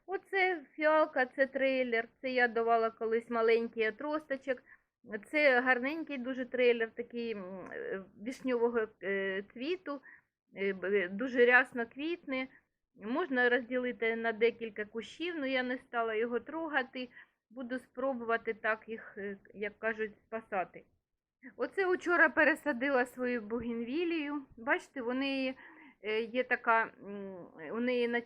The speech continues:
е, починають, е, р-, е, становитися рожеві край-, краєчки, це значить, вона буде, е, квітнути. У неї такі розові, е, квіти по краям.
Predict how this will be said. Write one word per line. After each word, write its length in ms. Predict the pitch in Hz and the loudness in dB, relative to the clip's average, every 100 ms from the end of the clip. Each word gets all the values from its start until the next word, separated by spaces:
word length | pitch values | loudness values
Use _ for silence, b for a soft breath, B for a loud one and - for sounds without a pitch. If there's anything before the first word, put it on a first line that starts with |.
| - | -2
е, 200 | 208 208 | 0 2
починають, 800 | 208 226 262 254 240 226 214 - | 0 -6 -4 0 2 2 -2 -8
е, 260 | 202 98 - | -6 -6 -8
р-, 280 | - 190 202 - | -6 -4 -2 -2
е, 280 | 202 196 | -2 -2
становитися 680 | 196 - 226 233 233 226 226 | -4 -8 -4 0 -2 0 0
рожеві 560 | 220 226 226 220 220 214 | 0 0 0 0 -2 -4
край-, 420 | - 247 277 226 | -2 2 2 2
краєчки, 560 | - 370 370 269 - 214 | 4 4 4 0 -8 -8
це 160 | 254 | -4
значить, 320 | 262 302 254 | -4 -4 -6
вона 280 | 220 226 226 233 B B - | -8 -4 -4 -6 B B -10
буде, 280 | 247 254 247 - | -4 -4 -4 -4
е, 80 | 196 | -4
квітнути. 680 | 202 220 208 202 202 196 202 b b | -4 -10 -10 -12 -10 -12 -12 b b
У 80 | 220 | -10
неї 240 | 233 240 226 | -4 -2 -2
такі 400 | 233 233 233 226 | -4 -4 2 4
розові, 580 | 254 269 240 233 233 - - | 2 0 -2 0 -4 -6 -12
е, 80 | 202 | -12
квіти 580 | - 220 233 - 208 208 _ | -10 -8 -8 -4 -6 -6 _
по 80 | 220 | -14
краям. 580 | - 220 220 208 208 | -4 -2 0 -2 -2